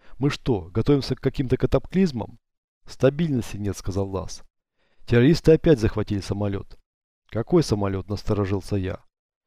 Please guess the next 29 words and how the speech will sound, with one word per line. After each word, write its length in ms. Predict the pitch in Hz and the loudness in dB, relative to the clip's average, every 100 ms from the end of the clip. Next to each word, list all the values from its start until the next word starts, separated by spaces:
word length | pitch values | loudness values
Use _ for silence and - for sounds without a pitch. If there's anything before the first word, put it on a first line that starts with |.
| - - | -20 -4
Лаз 200 | 110 - | -2 0
посмотрел 500 | 110 - 110 131 151 | -4 -4 0 4 4
на 100 | 147 | 4
меня 260 | 117 101 98 | -2 -4 -6
с 40 | |
подозрением, 720 | - 104 117 135 107 - - - _ - - | -2 0 2 2 0 -4 -14 -18 _ -20 -10
потом 240 | 107 110 | -6 -6
спрятал 360 | 101 - 110 107 | -4 0 0 0
окурок 420 | 113 113 113 107 | -6 -4 -4 -4
в 80 | - | -4
карманную 500 | 110 107 104 104 101 | -2 0 -2 -2 -6
пепельницу 600 | - 151 123 104 - - | -6 -8 -6 -8 -12 -14
и 120 | 107 | -10
помахал 420 | 104 104 98 107 | -6 -4 -4 -2
рукой, 440 | 113 127 117 104 - | -2 -4 -8 -12 -12
разгоняя 500 | 101 92 101 95 95 | -12 -8 -6 -6 -6
дым. 280 | 95 101 - _ _ _ - - | -6 -10 -12 _ _ _ -20 -6
«Проехали. 680 | - 123 156 139 - 98 - _ _ _ - | 2 4 6 4 0 -14 -16 _ _ _ -16
Это 180 | 120 143 | -8 -2
просто 280 | 147 - 131 | 0 -2 -2
фигура 340 | 143 131 143 | -2 2 2
речи. 420 | 143 120 - - - _ _ - - | 4 -2 -4 -12 -16 _ _ -14 -4
Антон, 560 | 120 139 - 104 113 _ | -2 -2 -6 -8 -8 _
ты 80 | 127 | -4
вокруг 340 | 165 - 185 - | -2 0 -2 -4
посмотри, 560 | - 107 101 - - - _ | -10 -8 -8 -8 -12 -16 _
на 120 | 113 143 | -4 0
мир 200 | 170 - | 0 0
человеческий. 760 | 110 101 95 - - - - | 0 0 -2 -8 -12 -12 -18